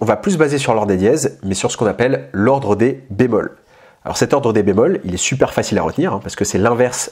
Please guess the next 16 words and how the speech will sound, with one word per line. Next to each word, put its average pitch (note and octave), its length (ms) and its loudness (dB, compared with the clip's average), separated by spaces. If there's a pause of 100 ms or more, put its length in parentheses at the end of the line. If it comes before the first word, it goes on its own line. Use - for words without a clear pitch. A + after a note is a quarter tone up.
(100)
de G2+ 80 -2
l'ordre G2 300 2
des E2+ 100 -8
dièses. A#2 320 0 (380)
Rappelez-vous, G2 580 0 (300)
l'ordre A2+ 340 2
des A2+ 100 2
dièses A2 220 2
c'était F#2 460 -6
fa, - 240 2
do, E3 100 2
sol, C#3+ 160 2
ré, A#2 120 2
la, G#2 60 0
mi, F2 80 -2
si. - 320 -4